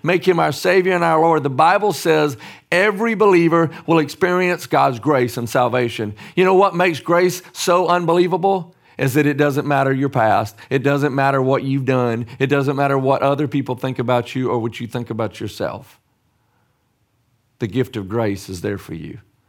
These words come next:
That's why the thief on the cross, the thief on the cross, remember there was a, a person to Jesus' right and to his left when he's hanging on the cross? One of those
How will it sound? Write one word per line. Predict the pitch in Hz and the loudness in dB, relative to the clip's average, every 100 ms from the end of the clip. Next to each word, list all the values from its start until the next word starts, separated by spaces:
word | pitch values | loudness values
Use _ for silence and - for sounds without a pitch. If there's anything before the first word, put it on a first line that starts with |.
| - | -8
That's | 120 113 | -6 0
why | 147 135 | 2 2
the | 123 | 0
thief | - 143 139 | 0 -2 0
on | 131 | -2
the | 117 | -4
cross, | 117 131 127 92 - - _ _ _ _ | 0 4 4 2 -6 -20 _ _ _ _
the | 120 | -6
thief | 110 151 147 | 2 2 2
on | 139 | 0
the | |
cross, | 127 147 127 123 | 0 0 0 0
remember | 131 143 | -2 0
there | 135 | 0
was | 131 120 | 0 -2
a, | 117 113 - - | -4 -6 -16 -10
a | - | -4
person | 160 143 156 | -2 -2 -2
to | 131 120 | -4 -4
Jesus' | 135 131 123 117 | -4 -4 -6 -6
right | 113 139 139 | 0 2 2
and | 120 | -2
to | 117 | -4
his | 139 110 | -2 0
left | 131 131 - | 0 0 -2
when | 110 | -4
he's | 123 | -2
hanging | 135 123 | -4 -4
on | 120 | -6
the | 117 | -6
cross? | - 135 135 139 - _ _ _ _ _ _ _ - | -2 -2 -2 -6 -20 _ _ _ _ _ _ _ -12
One | 123 139 165 | -2 2 2
of | 165 | 2
those | 143 135 127 - | 2 2 0 -6